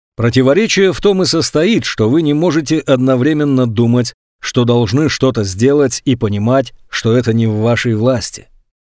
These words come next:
Стоики считали этот конфликт главной причиной большинства эмоциональных переживаний. По их мнению, в нашей власти только наши волевые акты, наши намерения и суждения, если хотите.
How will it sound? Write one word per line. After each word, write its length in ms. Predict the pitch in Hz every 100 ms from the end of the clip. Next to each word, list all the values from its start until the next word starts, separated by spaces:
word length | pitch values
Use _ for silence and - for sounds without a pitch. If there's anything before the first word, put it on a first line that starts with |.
| -
Стоики 500 | - 196 220 202 180
считали 460 | - 160 170 170 156
этот 380 | 165 156 139
конфликт 640 | - 135 123 202 202 - -
главной 480 | 123 143 170 156 143
причиной 480 | 127 120 160 156 135
большинства 880 | 113 131 - 123 - 113 123 147 135
эмоциональных 840 | 131 117 107 110 104 110 120 113 -
переживаний. 720 | 110 104 98 113 110 85 - _ _ _ _ _ -
По 100 | 135
их 160 | 165
мнению, 420 | 185 233 214 113 98
в 80 | 120
нашей 280 | 156 139
власти 520 | 143 196 160 - 180 147 -
только 280 | 208 190
наши 300 | 190 190 170
волевые 560 | 151 160 156 160 170 147 -
акты, 420 | 104 - 90 - _ _ _ 143
наши 260 | 175 -
намерения 720 | 143 120 113 123 123 110 107
и 160 | 101 -
суждения, 680 | - 95 95 127 135 131 127
если 280 | 127 117 120
хотите. 520 | 131 123 143 -